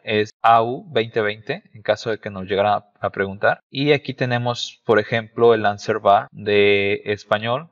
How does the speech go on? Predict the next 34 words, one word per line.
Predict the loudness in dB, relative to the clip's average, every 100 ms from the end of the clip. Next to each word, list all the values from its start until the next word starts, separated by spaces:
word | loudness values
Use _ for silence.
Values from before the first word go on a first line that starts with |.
| _
que | -2 2 4 4
está | 2 -2 2 4 2
ahora | 2 0 0 -2 -4 -8
en | -10
vivo, | -10 -10 -12
¿no? | -16
En | -4
caso | -4 -2 -4
de | -2
que | 0 0 -2 -6
quisieran | -10 0 0 2 -2 -4
agendar | -6 -4 -4 2 2 0 -8
otra | -8 -4 -2
fecha, | -2 -4 -6 -8
aquí | -8 -4
lo | -4 -4
ponen | -4 -4 -2
agendar | -2 0 -2 -2
calendario | -4 -4 2 2 0 -4
y | -4
es | -4 -4
lo | -4
que | 0 0 -2
van | 0 0
a | 0
tener | -2 -10 -10
la |
opción. | -10 -12 -14
Si | -6 0
le |
voy | 4 6
a |
dar | 4 2
clic | -4 -6